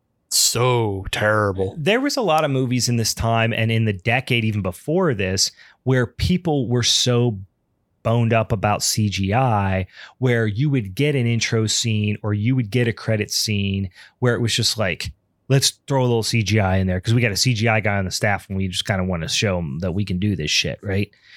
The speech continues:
Speaker 2: Um, so
Speaker 1: Mm-hmm.
Speaker 2: I was hoping that was what was gonna happen, but no, it, it, it,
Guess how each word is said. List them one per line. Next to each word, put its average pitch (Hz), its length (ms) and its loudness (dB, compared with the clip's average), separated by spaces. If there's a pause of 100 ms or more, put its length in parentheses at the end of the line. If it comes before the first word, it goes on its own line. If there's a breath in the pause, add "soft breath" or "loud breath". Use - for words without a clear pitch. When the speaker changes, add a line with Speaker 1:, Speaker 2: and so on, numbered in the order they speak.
(320 loud breath)
Speaker 2:
Um, 113 300 2
so 113 160 2
Speaker 1:
Mm-hmm. 117 80 4
Speaker 2:
I 190 60 2
was 175 180 0
hoping 143 420 0
that 107 200 0
was 101 160 -4
what 101 100 -4
was 104 100 -4
gonna 104 160 -2
happen, 110 520 0
but 127 160 -4
no, 110 340 0
it, 101 300 -2
it, 120 260 -2
it, 123 220 -2